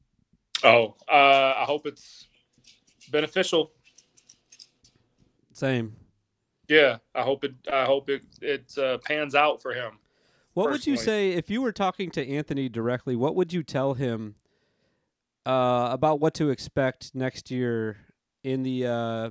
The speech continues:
Speaker 2: big I U helmet that he's gonna be wearing and the season that he can expect to have?
Speaker 1: Again, was this, did he play at Oregon?
Speaker 2: I think
Speaker 1: Like, he
Speaker 2: so.
Speaker 1: was played? I mean, I guess they don't have a ton of fans either. Um,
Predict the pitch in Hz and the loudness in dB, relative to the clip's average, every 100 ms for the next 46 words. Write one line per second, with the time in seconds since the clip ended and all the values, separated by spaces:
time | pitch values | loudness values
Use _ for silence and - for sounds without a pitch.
0 | 104 147 131 - 131 139 127 139 120 131 | -6 -6 -6 -6 -2 -2 0 0 0 -4
1 | 123 113 - 120 123 113 127 120 120 120 | -6 -8 -8 -8 -8 -8 -10 -8 -8 -6
2 | 120 120 123 120 117 165 160 147 131 120 | -6 -6 -8 -8 -8 -8 -8 -6 -6 -6
3 | 131 135 120 107 - 120 117 110 107 101 | -8 -8 -8 -10 -12 -12 -10 -10 -10 -10
4 | _ _ _ _ _ _ _ _ _ _ | _ _ _ _ _ _ _ _ _ _
5 | _ _ _ _ - _ _ - - 180 | _ _ _ _ -20 _ _ -20 -6 0
6 | 170 196 175 165 226 - 165 170 247 - | 2 2 0 -2 -2 -4 -4 -2 -2 -2
7 | 170 190 254 285 240 247 269 294 311 302 | 4 4 4 0 -2 -2 -2 -6 -8 -12
8 | - _ _ _ - 135 196 143 117 127 | -16 _ _ _ -8 -4 -4 -2 -4 -4
9 | - - _ _ _ - 160 202 233 - | -8 -20 _ _ _ -6 -4 -4 -8 -20
10 | _ _ _ - _ _ _ _ _ _ | _ _ _ -20 _ _ _ _ _ _
11 | _ _ _ 143 160 185 202 196 190 165 | _ _ _ -4 2 2 2 0 -2 -2
12 | 123 - - 143 - 127 120 117 127 110 | -6 -14 -10 -10 -6 -8 -8 -8 -6 -6
13 | 107 _ _ _ _ _ _ _ _ - | -6 _ _ _ _ _ _ _ _ -4
14 | 123 123 123 120 120 120 120 117 117 | 2 4 6 4 4 2 0 -4 -10